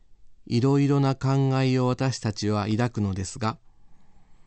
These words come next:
上人がそのご生涯を貫いて課題とされたことは、この空暇する人生をいかにして超えることができるのか、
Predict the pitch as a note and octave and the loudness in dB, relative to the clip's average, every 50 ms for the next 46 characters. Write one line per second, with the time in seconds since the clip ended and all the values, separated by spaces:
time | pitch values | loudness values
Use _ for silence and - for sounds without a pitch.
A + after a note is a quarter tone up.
0 | - - - - - - - - - - - - D3 D3 D3+ D3 C#3+ B2+ A#2+ A#2 | -20 -20 -20 -20 -20 -20 -20 -20 -16 -10 -4 0 2 4 4 4 4 4 4 4
1 | A2+ G#2+ G#2 G#2 G2+ G2+ A2+ - - B2+ B2+ B2+ B2+ A#2+ A2+ B2 A#2+ - - D#3 | 4 2 2 0 0 -2 -4 -4 -2 0 2 2 0 2 2 0 0 2 2 2
2 | D3+ C#3+ A#2+ B2 A#2 A#2 A2 G#2+ G#2 G2+ G2+ - - A#2 A#2 C3+ D3 D3+ D#3 D3+ | 2 2 2 0 2 2 2 2 2 0 -2 -2 -2 -2 0 2 2 2 2 2
3 | C3 G2+ - - A2 G2 F2+ - - - - - - - - - - - - A#2 | 0 -2 -4 -4 -4 -4 -4 -6 -10 -16 -20 -20 -20 -20 -20 -20 -16 -8 -2 -2
4 | A#2 B2 B2+ C3 C3 A#2 - A#2+ A#2 - B2+ B2 A#2+ A2+ G#2+ G2+ G#2 G2 - G2+ | 0 2 2 2 0 0 0 -2 0 0 0 0 0 0 -2 -4 -4 -4 -4 -4
5 | G2 G2 G#2 A#2 C3+ - - - - - - - - - - - - - - - | -4 -4 -4 -6 -8 -12 -20 -20 -20 -20 -20 -20 -20 -20 -20 -20 -20 -20 -20 -20
6 | - - - - - - - - B2+ B2 C3 C3+ C#3 C#3 - - - - - - | -20 -20 -20 -20 -20 -18 -8 -2 0 2 2 2 2 0 -2 -8 -20 -20 -20 -20
7 | - _ - - E3 E3 D#3 C3+ - A#2 A2 A2 - - C3+ B2 A2+ G#2+ G2+ A2+ | -20 _ -2 2 4 4 4 4 2 0 -2 -2 -2 -2 0 2 2 0 2 2
8 | C3 C3+ C3 A#2 - - A2 G2+ G2 G2 G2 G2+ G#2+ G#2+ - - - - - - | 2 2 2 0 0 -2 -2 -2 0 0 -2 -2 -2 -4 -6 -10 -20 -20 -20 -20
9 | - - - - G#2+ G#2 - E3 E3+ D#3+ C#3 A#2+ - - - C#3 A2 - - - | -20 -18 -12 -10 -8 -2 0 2 2 2 2 2 0 -2 0 0 0 -2 -2 -8
10 | - - - - - C3 C3+ C3+ C3+ B2+ C3+ A2 C#3 B2 - C3 A#2 G#2+ G2+ F#2+ | -20 -20 -12 -4 -2 2 2 4 4 4 2 0 0 -2 0 0 0 0 0 0
11 | G#2 G#2 F#2+ - C3 C3+ B2 A#2+ G#2+ F#2+ F#2 - F2+ D#2+ - | 0 -2 -2 0 -2 0 2 2 2 0 -2 -4 -8 -10 -10